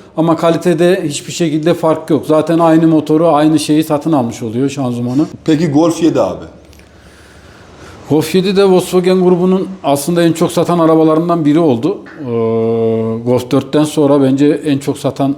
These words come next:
Speaker 1: şeylerinden birisi. Modellerinden, kasa olarak. Ee, ben de biniyorum yani, ta-, tavsiye ederim.
Speaker 2: Sen, sen arabada
Speaker 1: <laughs> Evet,
Speaker 2: mı Golf
Speaker 1: Golf
Speaker 2: yedi?
Speaker 1: yedi, evet.
Speaker 2: Anladım.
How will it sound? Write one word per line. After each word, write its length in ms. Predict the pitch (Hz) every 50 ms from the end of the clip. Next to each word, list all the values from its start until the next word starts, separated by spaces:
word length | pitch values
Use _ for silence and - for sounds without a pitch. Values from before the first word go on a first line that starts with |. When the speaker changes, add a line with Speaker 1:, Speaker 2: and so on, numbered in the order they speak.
| - -
Speaker 1:
şeylerinden 680 | - - 147 135 131 127 127 123 131 135 151 160 160
birisi. 440 | 143 139 135 131 - - 120 110 104 - - - -
Modellerinden, 720 | 127 123 123 117 127 123 120 120 123 123 123 120 120 117 104
kasa 280 | - 123 117 - 151
olarak. 440 | 139 123 120 117 127 156 - - - - - - - - _ - - _ _ - - _ - 127
Ee, 220 | 120 120 117 117 120 143 156 143 127 131
ben 220 | 165 160 147 147
de 100 | 156 156
biniyorum 400 | 151 151 151 151 147 143 135 127
yani, 280 | 120 120 117 120 123 120
ta-, 240 | - 127 135 135 -
tavsiye 400 | 139 139 123 - - 147 139 127
ederim. 320 | 110 117 156 143 127 107 - -
Speaker 2:
Sen, 220 | - - - 123 131
sen 220 | - - 170 147
arabada 340 | 160 170 170 151 147 139 123
Speaker 1:
<laughs> 0 |
Evet, 120 | 117 190
Speaker 2:
mı 60 | 170 139
Golf 120 | 147 151
Speaker 1:
Golf 200 | 151 143 139 104
Speaker 2:
yedi? 100 | - 135
Speaker 1:
yedi, 120 | 127 120 117
evet. 200 | 123 120 113 107
Speaker 2:
Anladım. 380 | 110 113 117 113 107 95 92